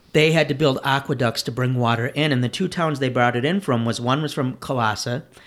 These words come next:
um, and then the other one was, um, from Hierapolis. And Hierapolis was known for its, um, <clears throat> hot water springs.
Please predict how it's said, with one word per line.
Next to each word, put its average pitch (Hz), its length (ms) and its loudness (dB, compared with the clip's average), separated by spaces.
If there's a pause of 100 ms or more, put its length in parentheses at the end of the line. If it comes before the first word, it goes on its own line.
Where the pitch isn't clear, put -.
(460)
um, 127 320 2
and 131 120 0
then 123 100 2
the 127 100 0
other 160 220 2
one 131 260 0
was, 117 300 0
um, 113 340 -6 (240)
from 135 240 -2
Hierapolis. 127 760 0 (640)
And 147 220 2
Hierapolis 151 760 2
was 135 360 -2
known 139 380 0
for 127 440 0 (100)
its, - 340 -6
um, 113 340 -4 (240)
<clears throat> 156 180 -12 (840)
hot 185 240 0
water 127 220 0
springs. 120 580 -8